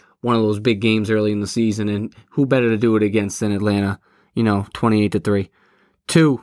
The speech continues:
I'm gonna keep saying that. Two, I got D-Hop against Minnesota. I mean, guy's virtually unguardable. Um, if the guy above him didn't have the better matchup, then D-Hop would be one. But sadly, Davante Adams is one against Detroit. Guy's gonna have an absolute game. Like I said, no one in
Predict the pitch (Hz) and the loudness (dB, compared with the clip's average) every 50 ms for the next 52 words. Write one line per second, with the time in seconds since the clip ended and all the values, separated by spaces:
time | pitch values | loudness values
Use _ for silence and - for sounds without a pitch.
0 | _ _ - 117 113 107 95 - 104 87 - 107 101 98 98 95 98 98 - _ | _ _ -10 -8 -6 -6 -6 -8 -10 -10 -10 -12 -12 -12 -12 -12 -14 -16 -18 _
1 | _ _ _ _ _ _ - - - 170 170 196 202 185 170 160 147 151 147 139 | _ _ _ _ _ _ -20 -12 -4 0 2 4 4 4 4 4 2 2 0 0
2 | 127 170 170 170 156 143 135 110 139 120 127 117 - 131 131 131 123 117 - - | 2 2 2 4 4 2 2 2 0 0 0 0 0 0 0 0 0 -2 0 0
3 | 127 120 117 110 104 104 101 101 104 101 101 98 117 117 117 117 107 110 117 113 | 2 2 2 2 0 0 -2 -2 -4 -4 -2 0 0 0 0 0 -2 -2 -2 -2
4 | 107 - - 110 107 104 104 101 98 104 98 101 98 98 95 101 98 98 98 95 | -2 -2 -2 -4 -4 -4 -4 -4 -4 -4 -4 -4 -4 -4 -6 -6 -8 -8 -8 -12
5 | - _ _ _ _ _ _ _ _ _ _ - - 104 95 92 95 98 90 - | -16 _ _ _ _ _ _ _ _ _ _ -6 -2 -2 0 0 -2 -4 -4 -4
6 | 107 95 110 110 110 104 95 110 107 101 110 107 104 101 101 104 101 101 101 95 | -2 0 0 2 0 0 0 0 0 0 -2 -2 -4 -4 -4 -4 -4 -4 -6 -6
7 | 92 98 92 101 98 98 98 101 101 117 - - 104 90 - 101 101 90 104 101 | -8 -8 -8 -6 -6 -6 -6 -6 -8 -8 -8 -8 -8 -8 -8 -10 -10 -8 -8 -8
8 | 101 95 95 95 - 104 101 87 101 98 98 104 113 127 131 131 131 135 131 - | -6 -6 -8 -8 -8 -8 -8 -6 -6 -6 -4 -2 -2 0 0 0 -2 -4 -8 -12
9 | _ _ _ _ _ - 147 156 156 147 - - _ - - - 143 131 127 120 | _ _ _ _ _ 0 0 2 0 0 -2 -6 _ -8 -2 0 2 2 2 2
10 | 120 120 117 120 120 - - - 107 113 110 107 - 107 107 107 107 107 104 104 | 2 2 0 0 -2 -4 -8 -6 -2 -2 -2 -2 -4 -6 -6 -4 -4 -4 -6 -8
11 | 104 107 101 110 107 107 101 104 95 104 101 95 95 - - 87 - - 131 127 | -8 -10 -10 -8 -6 -6 -6 -6 -6 -6 -8 -8 -10 -12 -14 -12 -6 -2 0 2
12 | 127 127 123 - - _ _ _ _ _ _ _ _ _ _ _ _ _ _ _ | 2 2 0 -2 -4 _ _ _ _ _ _ _ _ _ _ _ _ _ _ _
13 | _ _ _ _ - 123 117 113 110 101 113 107 104 107 101 98 101 101 98 95 | _ _ _ _ -2 0 2 2 2 0 -2 -2 -2 -2 -4 -4 -4 -6 -6 -8
14 | 90 - - 104 98 95 90 101 92 90 92 95 101 98 101 95 95 - 98 90 | -8 -10 -12 -12 -10 -8 -8 -8 -6 -6 -8 -8 -8 -8 -8 -8 -8 -8 -8 -8
15 | 90 90 98 101 101 101 101 101 98 98 - | -8 -8 -8 -8 -6 -6 -6 -6 -6 -8 -10